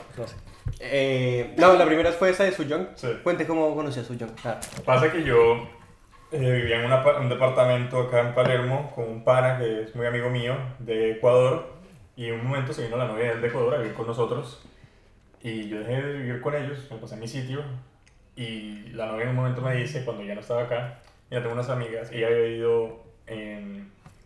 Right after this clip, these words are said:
Speaker 2: ¿dónde había vivido ella? Ella había vivido en algún país donde conoció mucha gente de Corea. Ah, no, ella vivió directamente en Corea del Sur, ahí está. <laughs> Entonces en Corea del Sur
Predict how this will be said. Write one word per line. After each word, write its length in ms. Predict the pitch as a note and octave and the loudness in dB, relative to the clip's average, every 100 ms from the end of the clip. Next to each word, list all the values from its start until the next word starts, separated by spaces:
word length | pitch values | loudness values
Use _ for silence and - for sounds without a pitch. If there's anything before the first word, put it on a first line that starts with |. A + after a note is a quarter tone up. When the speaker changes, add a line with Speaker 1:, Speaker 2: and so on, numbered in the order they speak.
| - _ _ _ - | -20 _ _ _ -18
Speaker 2:
¿dónde 220 | B2+ G#2+ A#2 | -14 -8 -4
había 160 | A#2+ | -4
vivido 320 | B2 B2 B2+ C#3+ | -4 -6 -4 -6
ella? 260 | F3 A2+ A2+ - - - - A#2+ | -6 -8 -8 -18 -20 -20 -16 -2
Ella 100 | C#3+ | 0
había 120 | F#3 | 0
vivido 200 | G3+ G3+ | -2 -2
en 40 | G3 | -4
algún 260 | C#3+ C#3+ | -4 -4
país 300 | D3+ D#3+ G3 | 0 0 0
donde 220 | E3 C3 | -4 -4
conoció 260 | B2 A2 A2+ | -6 -8 -8
mucha 180 | A2+ A#2 | -8 -10
gente 200 | A#2 A#2 | -6 -4
de 80 | A2+ | -4
Corea. 160 | - - - - | -6 -14 -12 0
Ah, 100 | D3+ | 4
no, 160 | A#3 | 6
ella 160 | C4 A3+ | 6 6
vivió 180 | A#3 G3+ | 4 2
directamente 480 | F#3 G3 G3 G3+ G3 | 2 2 0 0 -2
en 80 | D3+ | -2
Corea 160 | D#3 | 0
del 80 | D3+ | 0
Sur, 180 | D3+ A#2 - | -2 -10 -10
ahí 100 | A#2+ | -6
está. 280 | A#2 - - - - - | -6 -6 -10 -18 -14 -12
<laughs> 300 | B2+ - - | -12 -14 -2
Entonces 440 | D#4 C#4 E3 D#3+ - | 0 4 6 8 10
en 60 | |
Corea 180 | - - | 10 12
del 120 | - | 10
Sur 160 | - | 10